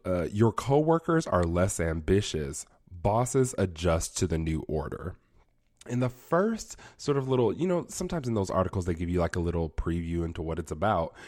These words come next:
In the little preview, it says, "For a growing number of professionals, the days of unpaid overtime and working through weekends are in the past." And I highlighted that and was like,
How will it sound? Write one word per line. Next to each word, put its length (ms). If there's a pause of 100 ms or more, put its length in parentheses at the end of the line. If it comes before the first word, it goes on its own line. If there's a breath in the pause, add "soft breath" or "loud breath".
(220 loud breath)
In 80
the 80
little 160
preview, 500
it 100
says, 320 (180 loud breath)
"For 180
a 40
growing 440
number 260
of 80
professionals, 680
the 100
days 340
of 160
unpaid 500
overtime 640
and 160
working 380
through 180
weekends 540
are 100
in 140
the 80
past." 580 (800 loud breath)
And 80
I 120
highlighted 560
that 180
and 100
was 120
like, 320